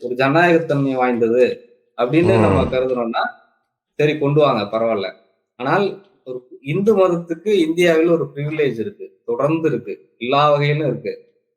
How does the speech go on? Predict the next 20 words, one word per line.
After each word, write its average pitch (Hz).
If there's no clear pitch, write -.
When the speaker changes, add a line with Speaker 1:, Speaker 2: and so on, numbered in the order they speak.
Speaker 1:
அ, 110
ய-, 117
இந்து 165
Speaker 2:
இல்ல, 127
Speaker 1:
குடும்ப-, 95
Speaker 2:
இந்-, 90
Speaker 1:
குடும்பம் 92
Speaker 2:
இந்-, 87
இந்து 127
மதத்துக்கு 143
இருக்குதோ 139
இல்லையோ, 127
வர்ணாம-, 139
வர்ணாசிரமத்துல 127
இருக்கக்கூடிய 123
top 127
of 127
the 120
people-க்கு 110
இருக்கு. -